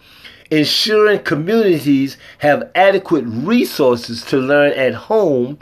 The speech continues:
as well as teachers being equipped and trained to teach at home." Now I say, what about the help for essential workers, who, by the way,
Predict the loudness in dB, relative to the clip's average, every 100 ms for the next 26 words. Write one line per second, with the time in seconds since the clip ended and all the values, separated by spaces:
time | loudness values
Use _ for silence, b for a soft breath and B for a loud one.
0 | B B B B 0 2 2 2 2 0
1 | -2 -4 -4 -2 0 -2 -2 B B -2
2 | 0 2 -2 -8 -6 2 2 2 -10 _
3 | -4 -2 -2 0 2 2 0 -4 -6 -8
4 | b b -6 -6 -6 -6 -6 -6 -4 -4
5 | -4 -8 -8 -12 _ _ _ _ _ _
6 | _ _ _ _ _ _ _ _ _ _
7 | _ -4 0 0 0 -4 -6 -6 -2 0
8 | 2 2 0 0 0 0 0 0 0 -2
9 | -2 -2 -4 -2 0 -2 -6 -18 -20 -20
10 | _ B B B B 0 2 2 0 -2
11 | 0 0 0 -6